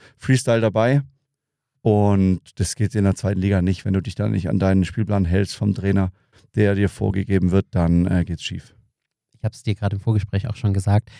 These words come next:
Speaker 2: Wir haben viele Menschen, die vermutlich, wenn sie das gerade hören, auf der Autobahn sind und gemütlich nach Ravensburg fahren. Das heißt, wir sollten vermutlich nicht zu viel über den Spielplan sprechen.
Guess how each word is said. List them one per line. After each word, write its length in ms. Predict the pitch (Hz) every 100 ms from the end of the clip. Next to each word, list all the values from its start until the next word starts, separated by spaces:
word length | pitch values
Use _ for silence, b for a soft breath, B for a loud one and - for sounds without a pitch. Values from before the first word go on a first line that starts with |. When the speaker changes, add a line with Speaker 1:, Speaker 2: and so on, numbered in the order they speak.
| b b b b _
Speaker 2:
Wir 160 | 110 104
haben 160 | 113
viele 300 | - 160 165
Menschen, 460 | 147 135 - 131 127
die 360 | 117 110 110 -
vermutlich, 440 | - 104 113 113 -
wenn 100 | 98
sie 100 | 98
das 240 | 113 -
gerade 340 | 113 101 98
hören, 440 | 101 110 110 104 104
auf 160 | - -
der 140 | -
Autobahn 420 | 110 117 104 98
sind 300 | 98 98 98
und 320 | - 95 95 -
gemütlich 460 | 98 101 - 95
nach 180 | 95 -
Ravensburg 460 | 104 107 - 98 -
fahren. 200 | 98 101
Das 160 | 107
heißt, 140 | 120 117
wir 80 |
sollten 240 | 110 110 117
vermutlich 320 | 113 113 117
nicht 160 | 120 -
zu 80 |
viel 260 | 123 - 170
über 140 | 113
den 140 | 104 98
Spielplan 360 | 101 95 92
sprechen. 380 | 95 - 92 135